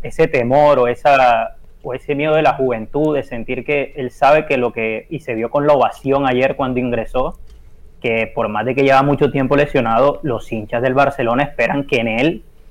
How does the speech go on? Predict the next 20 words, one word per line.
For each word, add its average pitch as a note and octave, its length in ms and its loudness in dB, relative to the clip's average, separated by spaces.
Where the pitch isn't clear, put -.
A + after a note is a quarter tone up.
esté B2+ 240 -4
el G#2+ 60 -2
jugador B2 440 4
que D3+ 100 2
les C3 200 2
dé A#2 240 2
los C#3+ 160 0
mayores A2+ 440 -4
triunfos, B2+ 560 0
o - 40 -20
sea, A2+ 120 -4
el A2+ 100 -8
que C3 280 -2
tome C3 240 0
la C#3 120 6
batuta C3+ 500 2
en D#3 80 0
los B2 100 -2
próximos A#2+ 540 -8
años. C3+ 320 -2